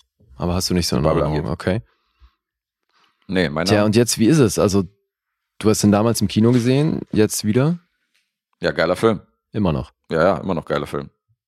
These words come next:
Speaker 2: Klar, ohne Kino und große Leinwand und so, aber, äh, funktioniert immer noch. Ist immer noch R-Rating und, äh, ist meine Baustelle. Ist ein echt cooler Popcorn-Film. Find ihn geil.
Speaker 1: Mhm, mhm, mhm.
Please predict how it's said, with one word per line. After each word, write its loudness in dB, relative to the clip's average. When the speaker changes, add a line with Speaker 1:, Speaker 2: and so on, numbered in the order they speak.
Speaker 2:
Klar, 2
ohne 0
Kino -2
und -4
große -2
Leinwand 0
und -8
so, 4
aber, 2
äh, -6
funktioniert -8
immer -4
noch. -8
Ist -12
immer -6
noch -6
R-Rating 0
und, -12
äh, -6
ist -10
meine -6
Baustelle. -4
Ist -10
ein -12
echt -8
cooler 0
Popcorn-Film. -4
Find -8
ihn -8
geil. 0
Speaker 1:
Mhm, -4
mhm, -4
mhm. -4